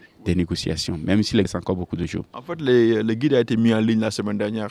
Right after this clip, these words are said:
Speaker 2: sur le site de, de l'Institut de la francophonie pour le développement durable. Un des grands défis que nous avons, c'est que les négociations sont extrêmement dynamiques. Souvent, les documents de négociation, les décisions n'arrivent pas toujours à,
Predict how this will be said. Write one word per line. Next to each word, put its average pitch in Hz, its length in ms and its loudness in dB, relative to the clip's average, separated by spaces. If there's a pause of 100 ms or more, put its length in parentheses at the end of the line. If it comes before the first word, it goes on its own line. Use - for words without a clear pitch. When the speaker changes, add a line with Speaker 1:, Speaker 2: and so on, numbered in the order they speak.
Speaker 2:
sur - 140 -10
le 104 80 -2
site 104 240 -6
de, 95 460 -6
de - 260 -10
l'Institut 107 280 -8
de 101 80 -6
la 98 100 -2
francophonie 98 560 -8
pour 98 140 -10
le 98 80 -8
développement 98 340 -6
durable. 98 300 -8 (320)
Un 127 80 -2
des 131 100 0
grands 143 160 -2
défis 131 220 -6
que 131 100 -4
nous 113 160 0
avons, 123 180 -2
c'est - 200 -6
que 101 240 -6 (240)
les 113 160 -8
négociations 151 480 -6
sont - 160 -8
extrêmement 127 480 -4
dynamiques. 101 420 -6 (320)
Souvent, 113 380 -6
les 110 180 -2
documents 101 360 -6
de 104 100 -8
négociation, 98 560 -10
les 101 80 -8
décisions 101 400 -6
n'arrivent 98 240 -10
pas - 180 -16
toujours 98 420 -12 (120)
à, - 160 -14